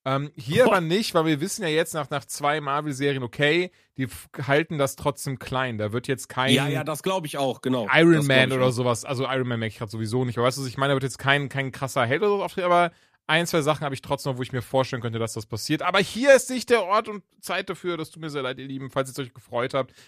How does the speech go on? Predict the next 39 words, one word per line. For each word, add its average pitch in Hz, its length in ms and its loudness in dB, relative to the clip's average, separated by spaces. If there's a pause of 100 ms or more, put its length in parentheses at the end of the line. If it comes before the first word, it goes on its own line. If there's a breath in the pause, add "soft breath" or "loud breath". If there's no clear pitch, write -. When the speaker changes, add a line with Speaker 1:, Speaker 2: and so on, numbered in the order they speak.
(140 soft breath)
Speaker 1:
Dafür 160 160 4
ist 196 80 -4
dann 185 120 -2
zum 175 120 -4
Beispiel 156 200 -4
die 113 60 -4
Anytime 147 360 -4
Late 107 200 -2
Night 104 140 -10
da. 113 100 -2
Und 117 60 -6
ich 107 100 -12
merk 135 160 -4
grad, 127 180 -2
äh, 127 420 -4
Ben, 135 200 -2
wenn 131 80 -4
du 120 80 -6
Zeit 123 240 -2
und 113 80 -8
Bock 117 180 -2
hast, 117 180 -2
sehr 120 140 -2
gerne 110 340 -2
darfst 107 260 -6
du 117 60 -6
mit 113 80 -8
uns 113 120 -10
über 113 100 -4
Loki 127 260 -6
sprechen, - 380 -10
mit 101 100 -12
Hammes 101 260 -10
und 101 80 -6
mir 101 80 -6
in 101 40 -8
der 101 80 -8
nächsten 98 240 -12
Anytime. 110 560 -10